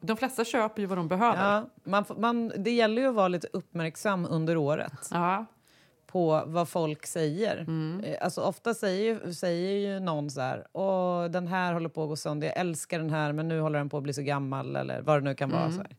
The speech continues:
Speaker 1: Mm.
Speaker 2: Och då får man lägga sånt på minnet och så, så får man plocka fram det när det lackar mot jul.
Speaker 1: Mm.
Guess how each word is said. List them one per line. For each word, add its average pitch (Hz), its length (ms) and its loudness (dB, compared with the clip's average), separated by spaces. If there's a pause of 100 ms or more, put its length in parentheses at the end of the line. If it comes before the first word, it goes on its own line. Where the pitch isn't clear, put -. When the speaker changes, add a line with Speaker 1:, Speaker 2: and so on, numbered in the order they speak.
Speaker 1:
Mm. 151 220 -2 (160)
Speaker 2:
Och 180 160 2
då 190 480 6
får 190 120 -2
man 180 160 2
lägga 160 220 6
sånt 147 220 -2
på 147 80 -2
minnet 165 500 2
och 160 100 0
så, 170 100 0
så 151 140 -6
får 175 120 0
man 160 140 0
plocka 160 260 -2
fram 180 380 2
det 127 260 0 (120)
när 147 200 0
det 143 360 0
lackar 147 580 2
mot 139 240 -4
jul. 165 340 -2
Speaker 1:
Mm. 196 200 -2